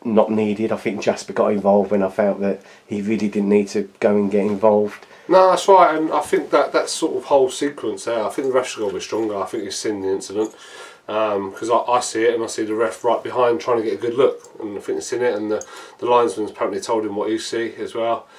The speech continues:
Speaker 2: Um, and he's still not, not bra-, been brave enough to give the, the correct decision, in my opinion. Um,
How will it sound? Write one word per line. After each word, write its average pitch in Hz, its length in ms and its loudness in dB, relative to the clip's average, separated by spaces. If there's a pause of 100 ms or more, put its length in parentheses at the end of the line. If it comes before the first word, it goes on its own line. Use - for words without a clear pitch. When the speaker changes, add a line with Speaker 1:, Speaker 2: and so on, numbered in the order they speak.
(320)
Speaker 2:
Um, 107 480 -4 (200)
and 101 280 -8 (300)
he's 107 160 -10
still 104 420 -4
not, 107 320 -6
not 107 200 -8
bra-, 107 160 -2
been 107 220 -10
brave 107 220 -4
enough 107 220 -6
to 107 80 -12
give 101 240 -6
the, 104 380 -4
the - 80 -20
correct - 300 -6
decision, 131 360 -4
in 98 80 -8
my 90 160 -4
opinion. 92 480 -10
Um, 101 360 -6